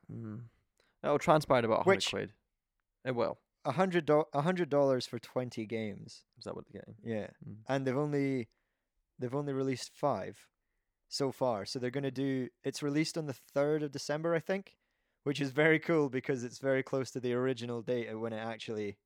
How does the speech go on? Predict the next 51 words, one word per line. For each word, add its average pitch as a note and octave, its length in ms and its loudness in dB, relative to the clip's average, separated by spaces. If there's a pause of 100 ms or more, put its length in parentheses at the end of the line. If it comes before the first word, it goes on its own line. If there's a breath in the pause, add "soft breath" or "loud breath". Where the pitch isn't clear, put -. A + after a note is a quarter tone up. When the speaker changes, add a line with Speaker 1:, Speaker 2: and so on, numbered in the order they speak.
(140)
Speaker 2:
or C#3+ 160 2
it C#3 120 0
is E3+ 120 6
the C3+ 120 -2
original A#2 340 -4
date A2 220 -6
to A#2 80 -10
when A2 100 -6
it - 20 -6
actually A2+ 360 -6
came A2+ 200 -4
out. A#2 200 -4 (300)
Speaker 1:
Hmm. C3 120 -12 (320)
Speaker 2:
And C3+ 120 -6
what C#3+ 140 2
I've C3 100 2
Speaker 1:
Awesome. C3+ 80 -6
Speaker 2:
noticed, D3+ 560 0 (520)
uh, A2+ 360 -2
I A#2+ 140 -4
read B2 260 0
today A2+ 480 0 (100)
was, A2 500 -2 (960)
so - 140 -4
you've C3 200 0
got D3+ 320 6 (600)
PlayStation D#3 440 2
are C#3 60 -2
sort C#3 160 0
of A#2+ 60 -4
jumping B2+ 320 0
on A#2+ 60 -6
this A#2 120 -6
bandwagon A2+ 560 -2
of G#2 160 -8 (240)
classic A2+ 520 -2
mini A2+ 340 -4
versions G#2+ 540 -4
of A2 160 -8
their A3 180 0
Speaker 1:
Well, G3+ 140 8
Nintendo G#3+ 420 6
Speaker 2:
old G#3 80 8
school F#3 160 8
Speaker 1:
started A#2+ 180 10
that, A2 220 6
Speaker 2:
Yeah. C3+ 120 10
Speaker 1:
and C#3 140 4
they've D3+ 140 4
released E3 240 4
the, C3 260 6